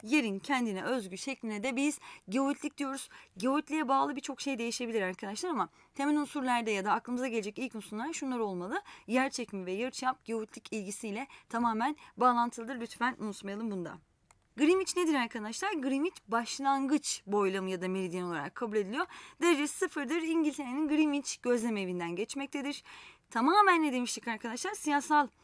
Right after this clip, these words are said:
nedenlere bağlı olarak Greenwich İngiltere'den geçirilmiş. Yoksa dünyanın tam ortası olarak kabul etmemiz zaten bu anlamda mümkün değildi. Çünkü dünyanın şeklinden dolayı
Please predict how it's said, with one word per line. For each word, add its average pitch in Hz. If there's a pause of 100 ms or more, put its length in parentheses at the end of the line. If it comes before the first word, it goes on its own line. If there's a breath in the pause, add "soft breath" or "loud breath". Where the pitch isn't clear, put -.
(140 soft breath)
nedenlere 214
bağlı 220
olarak 165
Greenwich 202
İngiltere'den 180
geçirilmiş. 196 (240 loud breath)
Yoksa 277
dünyanın 269
tam 320
ortası 247
olarak 196
kabul 254
etmemiz 185
zaten 220
bu 240
anlamda 208 (320 loud breath)
mümkün 311
değildi. 330
Çünkü 311
dünyanın 269
şeklinden 277
dolayı 269